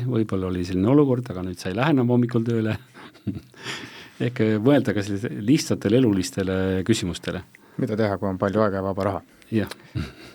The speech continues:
Speaker 2: Mis teie soovitus on?
Speaker 1: <laughs> No, mm, investeerimisportfelli mõttes, äh, lähtuda varasemast kogemusest eeskätt.
Speaker 2: Mm.
Speaker 1: Talupojamõistus, et tee seda, mida sa oskad, otsida seal lahendusi.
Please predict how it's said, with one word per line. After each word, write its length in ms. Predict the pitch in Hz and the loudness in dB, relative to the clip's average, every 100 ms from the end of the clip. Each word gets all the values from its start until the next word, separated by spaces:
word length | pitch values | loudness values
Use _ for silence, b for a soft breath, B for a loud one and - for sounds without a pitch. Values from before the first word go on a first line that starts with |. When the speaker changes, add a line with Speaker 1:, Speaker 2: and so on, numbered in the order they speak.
| - | -6
Speaker 2:
Mis 80 | 101 | 0
teie 160 | 107 101 | 2 4
soovitus 320 | 104 104 117 117 | 2 2 2 0
on? 80 | |
Speaker 1:
<laughs> 80 | - B B B B 175 B B - - - 95 92 B B B B B B B 123 | -2 B B B B -10 B B -8 -4 -2 -2 -4 B B B B B B B 4
No, 100 | 131 139 | 6 6
mm, 1160 | 139 139 135 73 73 73 71 71 69 69 69 - - - - _ _ - - 143 | 4 4 4 4 4 4 2 2 2 2 2 0 -2 -10 -20 _ _ -20 0 6
investeerimisportfelli 1400 | 143 127 190 196 127 - 131 120 - - 127 120 120 120 | 8 8 4 4 4 4 2 0 -2 -2 0 4 4 6
mõttes, 400 | 120 127 127 117 - | 4 2 0 -2 2
äh, 220 | 123 120 123 | 2 4 2
lähtuda 400 | 135 - 127 123 123 123 123 123 120 | 0 -2 -2 2 2 4 4 2 2
varasemast 420 | 139 123 120 117 | 2 2 2 0
kogemusest 600 | - 160 95 92 90 - - _ | 0 2 0 -2 -8 -12 -20 _
eeskätt. 460 | 101 92 - - - | -6 -6 -8 -12 -14
Speaker 2:
Mm. 80 | - | -2
Speaker 1:
Talupojamõistus, 720 | 143 120 123 131 120 - - | 4 4 6 4 2 0 -12
et 160 | - - 107 104 | -10 -4 -2 4
tee 80 | 120 | 4
seda, 180 | 131 120 107 | 4 4 4
mida 240 | 110 117 | 4 2
sa 140 | 110 127 | 2 2
oskad, 380 | 92 - - 95 | 2 -2 -4 -2
otsida 320 | 98 107 95 | -2 -2 -2
seal 220 | - 90 85 | -2 -2 0
lahendusi. 460 | 85 85 - 90 | -2 -2 -4 -8